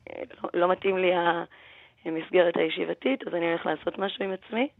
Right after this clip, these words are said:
אה, אם אנחנו מדברים על, אה, פסח, אה, אפריל, שהוא בעצם עוזב את הישיבה, באוגוסט הוא כבר היה מגויס.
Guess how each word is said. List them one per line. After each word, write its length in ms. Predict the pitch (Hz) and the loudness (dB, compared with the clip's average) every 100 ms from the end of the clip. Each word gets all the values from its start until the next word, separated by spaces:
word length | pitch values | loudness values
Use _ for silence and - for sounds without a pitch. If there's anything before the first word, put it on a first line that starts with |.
| - - - - - _ _ _ _ | -20 -20 -20 -20 -20 _ _ _ _
אה, 260 | 165 160 156 | -4 0 0
אם 60 | 160 | 0
אנחנו 220 | 160 180 | -2 -4
מדברים 380 | 160 156 170 180 | 0 2 4 4
על, 160 | 165 165 | 4 4
אה, 360 | 165 165 160 170 175 123 127 - - - 240 214 | 0 -2 -4 -6 -8 -8 -8 -10 -12 -12 -14 -8
פסח, 760 | - 185 - - 180 170 156 170 | 2 2 2 6 6 6 2 -2
אה, 160 | 160 151 | -2 -2
אפריל, 480 | - 170 196 180 156 | -2 6 8 8 4
שהוא 360 | 165 160 156 | 2 2 2
בעצם 380 | 160 156 175 170 | 0 -2 -2 -2
עוזב 260 | 160 165 165 | 0 0 0
את 120 | 175 | -2
הישיבה, 360 | 170 190 208 | -2 0 2
באוגוסט 400 | 196 175 175 175 | 6 6 6 0
הוא 80 | - | -4
כבר 120 | - | -2
היה 120 | 160 156 | 0 0
מגויס. 480 | 151 160 160 180 | -2 2 6 6